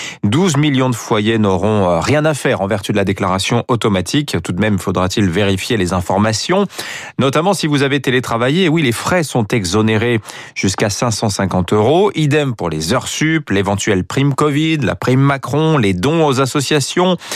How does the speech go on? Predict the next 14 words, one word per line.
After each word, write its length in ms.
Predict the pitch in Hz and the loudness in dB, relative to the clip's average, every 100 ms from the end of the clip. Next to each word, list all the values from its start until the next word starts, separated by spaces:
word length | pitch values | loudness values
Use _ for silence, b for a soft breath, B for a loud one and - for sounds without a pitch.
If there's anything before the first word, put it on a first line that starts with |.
| B B B | B B B
les 180 | 214 170 | 0 2
déplacements 580 | 175 151 156 - 156 139 | 2 0 -2 0 0 2
dits 200 | 131 98 | 0 0
vertueux. 480 | 120 113 - 135 | -2 -4 -2 0
Bref, 300 | 139 110 120 - | 2 0 -2 -4
plein 300 | 139 165 170 | -2 0 -2
de, 380 | 110 143 147 131 | 0 2 2 2
d'occasions, 520 | 156 160 139 120 92 | 0 0 -2 0 2
hein, 80 | 95 | 2
de 120 | 98 | 2
réduire 460 | 101 98 123 135 | 0 0 0 -2
son 240 | - - 101 | -4 -2 0
net 240 | 143 147 - | 0 -2 -4
imposable. 640 | 160 107 82 78 76 78 | -2 -2 -2 -2 -2 -2